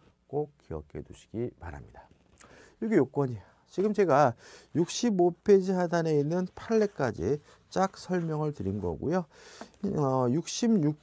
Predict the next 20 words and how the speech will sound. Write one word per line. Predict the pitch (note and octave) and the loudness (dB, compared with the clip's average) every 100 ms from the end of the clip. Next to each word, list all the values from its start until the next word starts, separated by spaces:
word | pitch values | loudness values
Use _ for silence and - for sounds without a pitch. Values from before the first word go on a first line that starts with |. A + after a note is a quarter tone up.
| _ | _
페이지에 | - G3+ G3+ E3+ A#2 B2+ D3+ - - A#2 B2 | 2 6 6 2 0 0 -2 -12 -8 -6 -6
보시면, | - G#2+ - F#2 E2 C3 - _ _ _ - - _ _ _ _ | -6 -6 -4 -2 -2 -4 -8 _ _ _ -20 -20 _ _ _ _
음, | F#2+ D#2 D2+ C#2+ C#2+ C2 - _ _ _ - - _ _ _ _ _ _ _ _ - _ - - | -14 -12 -12 -12 -14 -14 -20 _ _ _ -20 -20 _ _ _ _ _ _ _ _ -20 _ -20 -12
아, | - F#2 F2 E2 - E2+ | -4 -2 -2 -6 -10 -6
뭐가 | E2+ G2+ | -2 0
나오냐면 | A#2 G#2 F#2 F2+ D3+ F3 - _ | 2 0 -2 0 0 0 -4 _
입증 | - D3 - E3+ | -6 -6 -6 -6
책임 | D#3 D3+ C3+ C3 | -6 -8 -8 -6
말씀드렸죠. | F#2 F2 A#2 G2+ F2 D2+ - D#3+ _ | -6 -8 -10 -8 -10 -10 -14 -14 _
그다음에 | F#3 G#3 F#3 D#3+ | -4 -2 -2 -6
효과는 | A3 - G3+ F#3+ G#3 F#3+ | -8 -6 -4 -4 -4 -8
무효입니다. | - G2+ C#3 A2+ D#2+ C#2+ C2+ - _ _ | -8 -4 -2 -2 -4 -10 -12 -14 _ _
자, | - G#2+ | -6 -4
무효인데 | F#2 D3+ A#3+ B3 A3+ | -2 -2 -2 -2 -4
여기서 | G2+ C3 F3 | -6 -8 -8
좀 | G3+ F#3+ | -10 -10
조심할 | A#2 A2+ F#3+ G#3+ F#3+ | -8 -8 -6 -6 -6
것이 | D#3 C3 B2 | -8 -6 -8
있는데 | G2 A2+ F#2+ F2 F#2+ D2 - _ _ _ _ - | -8 -10 -8 -6 -8 -10 -16 _ _ _ _ -4
요것도 | E3+ A3 A3+ - E3+ C#3+ B2+ | -2 -2 -4 -4 -2 0 -2